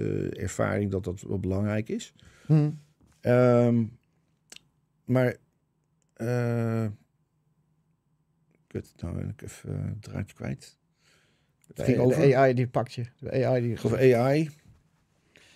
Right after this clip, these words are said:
Speaker 2: Nou ja,
Speaker 1: Ja, ik weet niet of het A I is. Maar,
Speaker 2: Nee,
Speaker 1: hè,
Speaker 2: nee,
Speaker 1: je hebt,
Speaker 2: nee.
Speaker 1: je hebt
Speaker 2: Ja,
Speaker 1: natuurlijk
Speaker 2: ja,
Speaker 1: de
Speaker 2: als, als ik
Speaker 1: Matrix.
Speaker 2: zo vrij mag
Speaker 1: De
Speaker 2: stellen,
Speaker 1: Matrix
Speaker 2: ik
Speaker 1: doet echt
Speaker 2: ja.
Speaker 1: inderdaad vermoeden dat, hè, dat,
Speaker 2: Ja.
Speaker 1: dat er mis-, dat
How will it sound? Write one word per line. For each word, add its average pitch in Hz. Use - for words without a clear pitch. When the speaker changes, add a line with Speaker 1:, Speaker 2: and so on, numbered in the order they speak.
Speaker 2:
Nou 160
ja, 151
Speaker 1:
Ja, 160
ik 156
weet 196
niet 175
of 120
het 107
A 90
I 80
is. -
Maar, 127
Speaker 2:
Nee, 165
Speaker 1:
hè, -
Speaker 2:
nee, -
Speaker 1:
je 170
hebt, 175
Speaker 2:
nee. -
Speaker 1:
je 160
hebt -
Speaker 2:
Ja, -
Speaker 1:
natuurlijk -
Speaker 2:
ja, 247
Speaker 1:
de 165
Speaker 2:
als, 185
als 240
ik 277
Speaker 1:
Matrix. 180
Speaker 2:
zo 277
vrij 254
mag 247
Speaker 1:
De 139
Speaker 2:
stellen, 170
Speaker 1:
Matrix 208
Speaker 2:
ik -
Speaker 1:
doet 175
echt 156
Speaker 2:
ja. 165
Speaker 1:
inderdaad 135
vermoeden 123
dat, 101
hè, 98
dat, 107
Speaker 2:
Ja. 160
Speaker 1:
dat 117
er 107
mis-, 110
dat 117